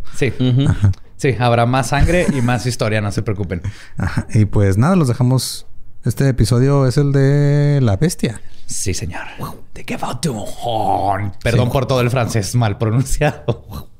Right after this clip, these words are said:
Speaker 3: Mira, hay gente que quiere que te disculpes por el italiano, tú también, güey.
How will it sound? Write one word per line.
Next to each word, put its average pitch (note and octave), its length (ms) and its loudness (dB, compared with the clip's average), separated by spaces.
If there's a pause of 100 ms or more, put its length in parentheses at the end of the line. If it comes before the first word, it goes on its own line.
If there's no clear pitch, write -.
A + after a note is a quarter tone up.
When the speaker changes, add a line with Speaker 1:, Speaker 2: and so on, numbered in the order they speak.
(680)
Speaker 3:
Mira, G#2 320 4
hay F#2+ 80 2
gente G#2+ 220 0
que G#2+ 100 2
quiere G#2+ 220 2
que A2+ 80 2
te G#2+ 80 2
disculpes G#2 400 0
por G2 360 0
el G2 100 4
italiano, F#2+ 440 2
tú G#2+ 80 2
también, F#2+ 360 0
güey. F2+ 100 -4